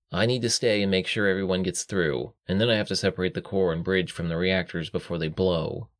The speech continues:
"We don't have time to wait. This place is coming apart," she protested. "I'll be fine." Jonathan patted her shoulder.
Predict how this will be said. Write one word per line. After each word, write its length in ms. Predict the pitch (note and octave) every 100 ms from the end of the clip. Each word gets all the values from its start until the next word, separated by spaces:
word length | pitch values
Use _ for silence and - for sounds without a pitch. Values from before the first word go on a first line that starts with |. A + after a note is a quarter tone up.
| _
"We 140 | C3+ D3
don't 160 | G3
have 140 | F#3 E3+
time 220 | D#3+ C#3+
to 80 | D3
wait. 440 | D#3 F#3+ F#2+ - _
This 140 | B2+ -
place 240 | E3+ E3+
is 80 | D#3
coming 260 | B2 A2
apart," 560 | C3+ - G#3 G#3+ E3+ - -
she 180 | - G2+
protested. 720 | G2+ E2+ D#2+ - - D#2+ A2 - _ _ -
"I'll 140 | G2+
be 100 | C3+
fine." 560 | - C3 F#2+ D2 D2 - _
Jonathan 380 | - C#3 G#2 F#2+
patted 300 | G2 G2 F#2+
her 80 | F2
shoulder. 640 | - G2+ F#2 E2+ D2 E2+